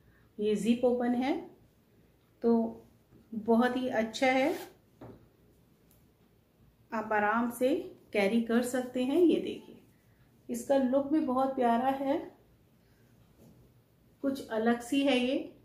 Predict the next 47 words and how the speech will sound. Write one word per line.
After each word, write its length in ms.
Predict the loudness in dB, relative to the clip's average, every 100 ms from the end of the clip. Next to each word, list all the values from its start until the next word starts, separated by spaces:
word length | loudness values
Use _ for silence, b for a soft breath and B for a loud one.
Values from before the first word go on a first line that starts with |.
| _ _ b b b b -4
पहन 400 | 0 2 0 -2
के 100 | -2
काफ़ी 460 | 0 -2 -2 -6 -4
अच्छा 380 | -4 -2 0
लगता 320 | 2 0 0 -2
है। 200 | 0 0
और 260 | 4 4
इसकी 280 | 4 2 -6
जो 160 | -2 -2
sleeves 500 | -4 0 0 0 -2
हैं 320 | 0 0 -2 -6 B B B 0
वो 100 | 0
अलग 400 | 2 4 4 4
से 180 | 2 2
नहीं 320 | 4 4 4 4
दी 100 | 2
हुई 240 | 2 2
हैं, 180 | 2 2
लेकिन 420 | 6 6 6 0
ये 180 | 0 0
नीचे 440 | 0 0 -2 -2 -2
की 180 | -2 -4
तरफ 400 | 0 2 0 -2 -10 B B B -4
बिल्कुल 460 | 4 4 4 0 0
ऊपर 340 | -2 -2 -4
नहीं 240 | -2 -2 0
आती 300 | 0 0 -2
sleeveless 540 | -2 0 4 2 2 0
में, 300 | 0 0 -2
ये 160 | -4 0
थोड़ा 160 | 2 4
नीचे 360 | 2 4 2
की 120 | 0
तरफ 240 | 2 0 4
गिर 160 | 4
जाते 340 | 6 4 4 2
हैं 120 | 2
कंधे, 420 | 2 0 0 0 B B B B _
तो 140 | 2 4
ये 200 | 4 2
sleeveless 540 | 2 0 4 4 4
होते 240 | 4 2 2
हुए 160 | 2 4
भी 140 | 2
आपको 340 | 2 0 0 2
हल्का 440 | 2 2 2 2
सा 200 | 4 2